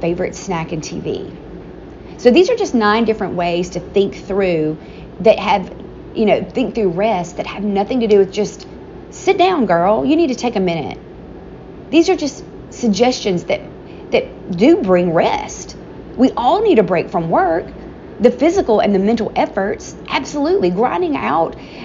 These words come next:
is, you know, is what we do to put food on the table, but it's not who we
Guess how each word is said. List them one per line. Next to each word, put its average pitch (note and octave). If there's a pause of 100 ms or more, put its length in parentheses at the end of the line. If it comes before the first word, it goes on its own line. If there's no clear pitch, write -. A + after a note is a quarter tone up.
(160)
is, C4
you C#4
know, A#3+
is A#3+
what D4
we C#4
do G3+
to A3
put G#3+
food F#3+
on C4
the D4
table, D#4
but C#4
it's -
not B3+
who A#3
we G3